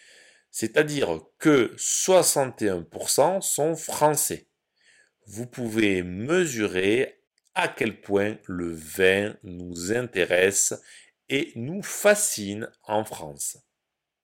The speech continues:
Ah oui, j'allais oublier avant de terminer ce podcast,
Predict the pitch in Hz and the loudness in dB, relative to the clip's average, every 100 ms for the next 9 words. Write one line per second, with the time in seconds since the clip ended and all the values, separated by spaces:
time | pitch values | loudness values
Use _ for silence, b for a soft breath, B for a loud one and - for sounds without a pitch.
0 | _ B B B B B _ - 165 135 | _ B B B B B _ 6 6 6
1 | 110 101 131 147 156 147 123 - 160 131 | 4 4 6 8 6 4 0 -4 -8 -6
2 | 101 101 139 165 123 98 95 87 85 107 | -4 0 4 6 6 4 -2 -4 -8 -6
3 | 98 101 104 110 - - 98 - - 151 | -6 -6 -4 -4 -4 -4 -6 -4 4 6
4 | 165 - - | 6 2 -4